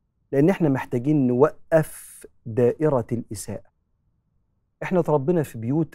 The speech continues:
إن شاء الله أهلنا كانوا أسوياء، وربونا على قد ما يقدروا،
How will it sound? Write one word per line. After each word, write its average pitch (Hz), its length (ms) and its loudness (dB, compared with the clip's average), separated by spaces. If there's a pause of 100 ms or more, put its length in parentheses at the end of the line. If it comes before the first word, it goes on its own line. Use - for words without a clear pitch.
إن 139 60 -8
شاء 147 240 -6
الله 131 260 0
أهلنا 123 380 -2
كانوا 123 360 -4
أسوياء، 107 460 -8 (680)
وربونا 170 560 4
على 135 240 -2
قد 135 260 -4
ما 123 140 -2
يقدروا، 123 380 -6